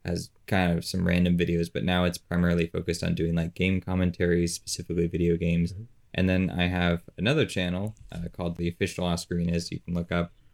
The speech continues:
Speaker 1: It's an award show that I made, and we're going through retro video games right now. So if you like some of these thoughts on Dark Souls or, like, kind of talking about mechanics and design and artistry and gaming,
Speaker 2: Mm-hmm.
Speaker 1: then that's definitely something you might be, uh,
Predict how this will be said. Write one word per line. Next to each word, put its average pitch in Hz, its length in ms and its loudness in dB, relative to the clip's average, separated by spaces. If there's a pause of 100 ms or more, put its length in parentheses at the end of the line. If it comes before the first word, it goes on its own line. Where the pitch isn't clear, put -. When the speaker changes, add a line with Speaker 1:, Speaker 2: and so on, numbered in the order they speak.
(200)
Speaker 1:
It's - 200 -4
an 85 220 -2
award 101 340 0
show 98 280 -2
that 95 140 -4
I 92 80 0
made, 90 420 -2 (100)
and 87 240 -4
we're 87 100 -6
going 87 260 -2
through 87 180 -8
retro 85 420 -4
video 85 300 -4
games 85 320 -2
right 82 160 -6
now. 78 240 -4
So 71 360 -4 (340)
if 92 100 -2
you 98 100 2
like 98 220 2
some 98 140 0
of 90 60 0
these 90 180 0
thoughts 87 340 -4
on 85 280 -4 (140)
Dark 92 260 2
Souls 90 500 0
or, 80 260 -2
like, 64 360 -4 (140)
kind 90 140 0
of 87 100 -2
talking 87 280 -2
about 87 160 2
mechanics 85 540 0
and 87 100 4
design 85 480 2
and 82 180 2
artistry 85 600 0
and 85 120 0
gaming, 87 360 2
Speaker 2:
Mm-hmm. 85 180 0
Speaker 1:
then 82 160 -2 (380)
that's - 280 -4
definitely 85 360 -2
something 87 280 0
you 87 60 4
might 87 240 2
be, 90 300 2
uh, 90 180 2